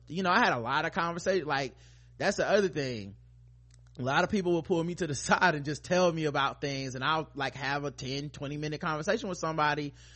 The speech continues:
you know, about just whatever they wanna talk about, 'cause honestly, I am, I do like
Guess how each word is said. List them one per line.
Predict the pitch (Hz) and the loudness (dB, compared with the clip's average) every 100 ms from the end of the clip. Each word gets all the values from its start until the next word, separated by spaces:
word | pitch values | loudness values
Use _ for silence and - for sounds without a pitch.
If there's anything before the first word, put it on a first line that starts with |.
| - - - | -20 -20 -8
you | 151 | -2
know, | 151 143 147 | 2 2 2
about | - 123 131 147 135 - - 127 | 0 0 0 0 -4 -14 -18 -6
just | 143 160 | -4 0
whatever | 160 180 | 2 4
they | 185 | 4
wanna | 185 175 | 2 0
talk | 165 233 247 | 2 0 2
about, | 185 170 | 2 0
'cause | 165 180 175 156 - | 2 0 0 -6 -2
honestly, | 156 208 214 190 196 | 2 2 0 -4 0
I | 151 180 | 2 4
am, | 220 196 131 | 2 -2 -6
I | - 160 165 | -2 0 0
do | 143 220 185 135 | 0 -2 -2 -2
like | 139 147 | -2 -2